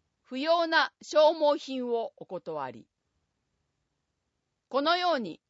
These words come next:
今回ご紹介したエスディージーズは、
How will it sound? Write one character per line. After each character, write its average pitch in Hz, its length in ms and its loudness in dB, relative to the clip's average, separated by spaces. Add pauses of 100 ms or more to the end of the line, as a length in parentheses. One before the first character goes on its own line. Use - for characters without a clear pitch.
今 349 240 -2
回 226 220 2
ご 220 140 -4
紹 285 240 2
介 233 260 0
し - 100 -20
た - 260 -4
エ - 100 -8
ス 330 180 -12
デ 320 80 -8
ィ 339 140 -4
ー - 20 -10
ジ 285 100 -10
ー 262 140 -8
ズ 160 100 -14
は、 139 200 -8